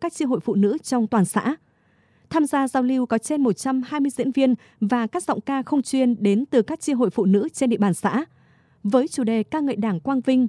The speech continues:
Bác Hồ vĩ đại, ca ngợi quê hương đổi mới phát triển, hầu hết mười sáu tiết mục ca múa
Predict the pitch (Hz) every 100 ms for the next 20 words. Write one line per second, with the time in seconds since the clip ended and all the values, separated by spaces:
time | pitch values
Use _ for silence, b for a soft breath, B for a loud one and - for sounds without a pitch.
0 | - 226 330 247 180 226 254 196 b b
1 | b - 269 247 202 254 233 254 220 185
2 | 185 196 - 359 - 254 160 b b b
3 | _ 285 226 320 320 247 - 214 359 320
4 | 226 - 269 269 240 214